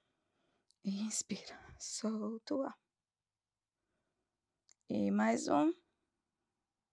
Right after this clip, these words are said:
Desce a cabeça, abraça as pernocas. Muito bem! Então, por hoje é isso. Muito obrigada.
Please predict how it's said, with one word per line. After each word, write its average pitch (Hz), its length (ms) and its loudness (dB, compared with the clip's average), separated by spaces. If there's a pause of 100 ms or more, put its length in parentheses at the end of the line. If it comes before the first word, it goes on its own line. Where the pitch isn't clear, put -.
(1900)
Desce 240 680 12
a 285 60 12
cabeça, 302 600 12 (960)
abraça 226 880 12
as 233 80 2
pernocas. 247 880 10 (960)
Muito 349 340 4
bem! 381 1080 8 (1200)
Então, 330 340 8
por 339 120 8
hoje 320 200 10
é 311 100 10
isso. 269 520 6
Muito 277 320 6
obrigada. 233 960 12